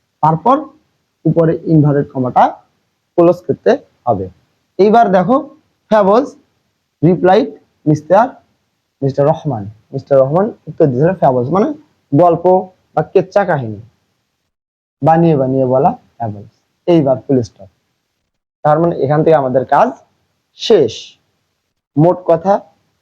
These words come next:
রিপোর্টেড স্পিচ শুরু হলেই ইনভার্টেড কমা দিয়ে শুরু হবে। Do you know what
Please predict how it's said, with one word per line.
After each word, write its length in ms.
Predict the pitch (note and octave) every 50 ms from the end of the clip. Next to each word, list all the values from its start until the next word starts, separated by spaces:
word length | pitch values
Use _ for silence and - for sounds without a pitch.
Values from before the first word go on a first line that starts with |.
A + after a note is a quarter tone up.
| _ -
রিপোর্টেড 500 | C#3+ D#3 - E3 E3 D#3 D#3 E3+ E3+ E3 - _ _ _ _ - E3
স্পিচ 320 | E3 - _ - G3 G3 - _ _ _ _ _ _ _
শুরু 360 | _ _ _ G3 G3+ G3+ F#3+
হলেই 400 | D3+ E3 E3+ F3+ G3+ A#3+ B3+ B3 - _ _ _
ইনভার্টেড 460 | D#3 E3 D#3 C#3 D#3 C#3+ D3 D3 -
কমা 180 | - D3 D3 C3+
দিয়ে 140 | C3+ C3+ C3
শুরু 240 | - D#3 C#3 C3
হবে। 220 | A2+ G#2+ F2+ F#2+ - _ _ _ _ _ _ _ _ _ _ _ _ _ _ _ _ _ _ _ _ _ _ _ _ _ _ _ _ _ _ _ C#3
Do 160 | C3+ C#3 G#3
you 200 | B3 B3+ C4 C4+
know 380 | B3+ A3 A3+ A#3 G#3+ D#3+ B2 A2 - _ _ _
what 140 | D3 F3 G3